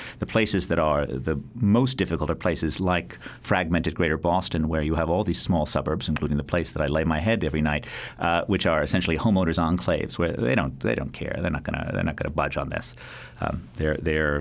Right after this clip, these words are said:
their goal is to stop, is to stop construction, not to, not to promote the growth of the region.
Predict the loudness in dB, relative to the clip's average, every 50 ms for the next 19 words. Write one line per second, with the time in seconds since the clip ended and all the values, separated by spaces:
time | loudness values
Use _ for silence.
0 | -2 0 0 0 2 2 2 2 2 2 2 0 -2 -4 -4 -2 -2 -2 -2 -4
1 | -8 -12 -6 -4 -2 -2 -2 -4 -6 -2 0 0 0 0 -2 -4 -2 0 0 -2
2 | -2 -2 -2 -2 0 0 -2 -2 -2 -2 -2 0 0 0 0 0 -2 -4 -2 0
3 | 0 0 0 -2 -2 -2 -2 -2 -2 -4 -6 -6 -6 -6 -6 -6 -8 -8